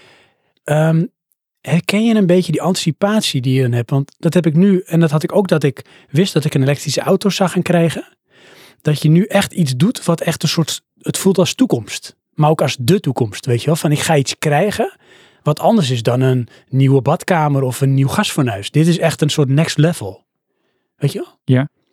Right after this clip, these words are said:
Speaker 1: En dat, dat geeft een bepaald gevoel en een bepaalde spannende anticipatie. Dat ik me weer een beetje kind voel.
Speaker 2: Oh ja, nee, het geeft bij mij vooral veel twijfel.
Speaker 1: Twijfel?
Speaker 2: Ja.
Speaker 1: Waarom?
Speaker 2: Omdat ik, eh, ik ben nog helemaal niet uit hoe ik, eh, het energiesysteem, eh,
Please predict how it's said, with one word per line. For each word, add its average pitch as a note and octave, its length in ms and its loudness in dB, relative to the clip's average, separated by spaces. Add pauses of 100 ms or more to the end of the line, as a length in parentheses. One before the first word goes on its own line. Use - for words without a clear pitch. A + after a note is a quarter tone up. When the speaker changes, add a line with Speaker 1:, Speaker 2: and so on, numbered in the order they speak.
(140)
Speaker 1:
En C#3 140 -2
dat, F3 180 -2
dat - 220 -4
geeft F3+ 240 -2
een E3 80 2
bepaald D3 360 0
gevoel A3 460 -4 (280)
en D3+ 160 0
een D3 60 2
bepaalde D3 460 0
spannende G#3+ 520 0
anticipatie. F3 760 -2
Dat C3 120 -4
ik D#3 40 0
me F3 60 2
weer G#3 100 2
een F3 60 2
beetje C3 220 -2
kind A#3 220 -2
voel. A2 200 -8
Speaker 2:
Oh F#2+ 100 -14 (380)
ja, E3+ 240 0
nee, - 100 2
het B2 80 2
geeft D3+ 200 -2
bij D3 80 2
mij D3 160 2
vooral D#3+ 200 0
veel C3+ 180 -4
twijfel. G2+ 500 -8 (480)
Speaker 1:
Twijfel? - 680 -12
Speaker 2:
Ja. G2 360 -2
Speaker 1:
Waarom? C#3+ 340 0
Speaker 2:
Omdat B2+ 300 2
ik, - 180 -18
eh, A#2 240 2
ik B2 160 -2
ben C3+ 100 4
nog C#3 120 0
helemaal C#3+ 260 4
niet C3 180 4
uit C3+ 260 -2
hoe B2 220 2
ik, - 140 -4
eh, A#2 120 2
het A2 160 0
energiesysteem, G#2+ 920 0
eh, F#2+ 100 -2